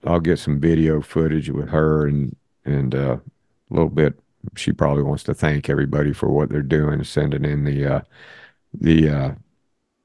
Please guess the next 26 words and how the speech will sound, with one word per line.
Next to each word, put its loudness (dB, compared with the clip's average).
donations 6
and -2
stuff. 0
So 2
I'll 4
be 0
taking 4
her 4
a -2
check. 0
So 0
that'll 4
be 2
pretty -2
cool, 0
uh, 2
hear 4
from, -2
from 2
Leslie 6
Hawkins, -2
which -8
is -6
gonna -6
be -6
cool. -4